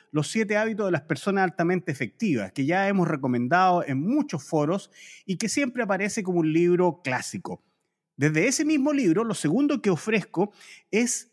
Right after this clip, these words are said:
poder utilizar esos cuadrantes que señala Covey en que es necesario liberar tiempo. Y ese liberar tiempo significa eliminar actividades que no están generando valor, que no son importantes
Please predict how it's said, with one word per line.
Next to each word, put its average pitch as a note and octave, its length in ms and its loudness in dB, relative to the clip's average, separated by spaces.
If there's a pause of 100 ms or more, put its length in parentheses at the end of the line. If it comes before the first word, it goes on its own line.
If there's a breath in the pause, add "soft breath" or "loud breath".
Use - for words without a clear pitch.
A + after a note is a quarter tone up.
poder G3+ 540 0
utilizar E3 720 0
esos G3+ 280 -4
cuadrantes F#3 540 0
que E3 200 -2
señala D#3 560 -2
Covey E3+ 400 2 (340 loud breath)
en F3+ 140 2
que B3 140 0
es A#3+ 40 2
necesario A#3 580 0
liberar E3 540 2
tiempo. F#2 460 -12 (760)
Y E3+ 120 0
ese C4 160 0
liberar F#3+ 360 2
tiempo A3 280 0
significa D3 760 2 (360 loud breath)
eliminar D3+ 580 2
actividades F3+ 540 0
que B2 160 -6
no F3 100 0
están G#3+ 240 -2
generando F#3 560 0
valor, B2 400 0 (180 soft breath)
que C#3+ 100 -4
no C#3 100 0
son C4+ 180 0
importantes D3 800 0